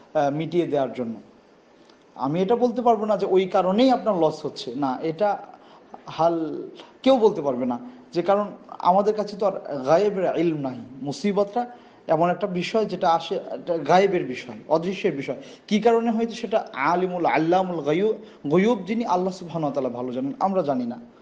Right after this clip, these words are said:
আমরা বলতে পারি না। তবে আপনি আল্লাহ সুবহানাহু ওয়া তাআলার কাছে তওবা করেন, যদি সুযোগ থাকে সেই টাকা ফেরত দেওয়ার, অবশ্যই দেওয়া উচিত এবং দিবেন।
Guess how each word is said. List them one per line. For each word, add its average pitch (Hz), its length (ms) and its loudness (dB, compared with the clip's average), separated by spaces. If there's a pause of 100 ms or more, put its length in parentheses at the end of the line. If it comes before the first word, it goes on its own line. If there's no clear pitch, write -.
(540)
আমরা 170 220 2
বলতে 151 240 0
পারি 135 180 -2
না। 135 120 -4
তবে 226 340 2 (640)
আপনি 208 440 -2
আল্লাহ 165 240 -2
সুবহানাহু 170 300 -6
ওয়া 165 60 -2
তাআলার 165 200 2
কাছে 170 160 -8
তওবা 170 280 2
করেন, 247 420 -2
যদি 156 200 -6
সুযোগ 180 340 -2
থাকে 185 180 -4
সেই 165 200 -4
টাকা 151 200 -2
ফেরত 151 300 -2
দেওয়ার, 143 300 0 (460)
অবশ্যই 165 380 0
দেওয়া 139 180 0
উচিত 147 420 -6
এবং 143 220 0
দিবেন। 143 280 0